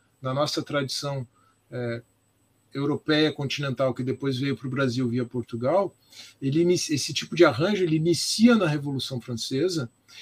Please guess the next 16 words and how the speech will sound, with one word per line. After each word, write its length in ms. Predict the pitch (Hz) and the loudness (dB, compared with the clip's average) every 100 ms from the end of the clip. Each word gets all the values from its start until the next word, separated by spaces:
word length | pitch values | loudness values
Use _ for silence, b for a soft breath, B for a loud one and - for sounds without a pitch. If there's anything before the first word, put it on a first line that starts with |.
| B | B
e 60 | 175 | 2
ele 300 | 185 202 214 | 4 4 0
coloca 600 | - 214 175 190 254 254 | 2 8 10 10 6 4
o 240 | 196 165 | 4 4
direito 480 | 135 135 147 180 220 | 2 2 6 4 4
de 100 | 135 | -4
uma 160 | 160 165 | -2 0
determinada 500 | 151 156 147 139 160 | -2 -4 -4 -4 -4
forma, 420 | - 175 220 220 | -4 -2 2 2
o 40 | 160 | 2
direito 380 | 139 139 147 | 2 -2 0
é 40 | 180 | 0
o 40 | |
fruto 360 | 175 170 180 180 | 0 2 2 0
do 120 | 165 | -6
legislativo. 800 | 196 185 180 208 - 254 196 123 | -4 -4 -4 -6 0 2 2 -2